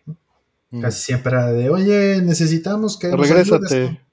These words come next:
Speaker 1: no sé qué y tal cosa". Me pasó una vez, de hecho, que me regresé. Estaba yo en, en una playa y, y me dijeron, "Regrésate y te pagamos las vacaciones y perdón, pero pues es que sí necesitamos", y la, la, la, y bueno, fue un negociadero y...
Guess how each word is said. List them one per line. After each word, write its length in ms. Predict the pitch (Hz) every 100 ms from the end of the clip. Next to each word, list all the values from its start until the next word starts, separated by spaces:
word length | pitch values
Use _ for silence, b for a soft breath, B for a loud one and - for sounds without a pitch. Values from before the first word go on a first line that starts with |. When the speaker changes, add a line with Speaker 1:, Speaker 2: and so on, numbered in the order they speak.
| -
Speaker 1:
no 140 | 180
sé 200 | 180 180
qué 300 | 185 185 180
y 80 | 170
tal 120 | 175
cosa". 280 | 180 175 165
Me 100 | 165
pasó 220 | 180 -
una 160 | 269 226
vez, 420 | 262 - - - B B B
de 100 | 151
hecho, 340 | 165 165 147 -
que 120 | - 139
me 300 | 135 135 127
regresé. 640 | 131 123 117 - 190 - _ b b b
Estaba 320 | - - 139 139
yo 260 | 143 143
en, 320 | 143 123 120 120
en 160 | 117 131
una 180 | 143
playa 440 | 139 147 165 208 233
y, 320 | 151 123 123 131 B B B B
y 100 | -
me 100 | 123
dijeron, 500 | 120 123 139 139 135
"Regrésate 840 | 131 135 170 170 185 185 185 180 151
y 120 | 120
te 160 | - -
pagamos 480 | 135 135 151 147
las 140 | 135 120
vacaciones 840 | 127 123 - 160 170 175 170 160
y 80 | 123
perdón, 640 | 123 123 127 160 175 180 175
pero 200 | 143 127
pues 200 | 127 123
es 120 | 131
que 240 | - 135 127
sí 220 | - 131
necesitamos", 640 | 131 131 156 165 170 165
y 100 | 123
la, 120 | 117 123
la, 140 | 120
la, 340 | 143 175 185
y 40 | 165
bueno, 200 | 143 135
fue 200 | - 135
un 220 | 139 139
negociadero 800 | 127 120 117 - 123 143 165 151
y... 140 | 113